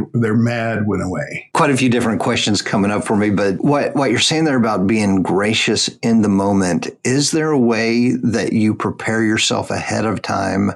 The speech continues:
Speaker 2: Uh, 'cause I always feel shocked. And when it happens, I'm so surprised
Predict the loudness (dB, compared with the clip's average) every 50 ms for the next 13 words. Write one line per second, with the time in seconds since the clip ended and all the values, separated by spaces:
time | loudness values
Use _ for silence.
0 | -6 -6 -4 -2 -2 0 -2 -2 0 0 0 0 0 0 0 0 -2 -2 -2 -2
1 | -2 0 0 0 -2 -4 -8 -12 -14 -14 _ _ _ _ _ -2 0 2 2 4
2 | 2 2 0 2 2 2 2 2 2 0 0 -2 -2 -2 -2 0 0 0 2 0
3 | 0 0 0 0 0 0 -2 -2 -2 -2 -2 -2 0 0 0 0 0 -2 -4